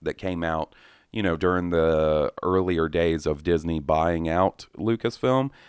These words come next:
and Disney straight up denied it. Now, that's not to say someone, 'cause, you know, Bob Iger's not gonna be there forever. As e-, eventu-, eventually, he's gonna have someone take his place, and, you know, when that dude's calling the shots,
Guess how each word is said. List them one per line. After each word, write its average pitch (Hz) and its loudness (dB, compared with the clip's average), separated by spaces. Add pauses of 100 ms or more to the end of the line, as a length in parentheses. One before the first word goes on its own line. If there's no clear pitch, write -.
(140)
and 87 -4
Disney 98 2
straight 92 2
up 82 0
denied 85 -2
it. 107 -4
Now, 113 0
that's 113 2
not 107 -2
to 87 -8
say 80 -2
someone, 82 -4 (420)
'cause, 139 -4
you 165 4
know, 143 4
Bob 131 6
Iger's 117 6
not 92 0
gonna 87 0
be 95 0
there 85 2 (200)
forever. 92 0
As 92 -4
e-, 117 2
eventu-, 139 -4
eventually, 95 0
he's 107 -2
gonna 95 -2
have 87 -2
someone 87 -2
take 90 -4
his 82 -4
place, 120 -2
and, 76 -8 (520)
you 113 -2
know, 87 2 (240)
when 95 0
that 127 4
dude's 107 0
calling 90 0
the 90 -4
shots, - -2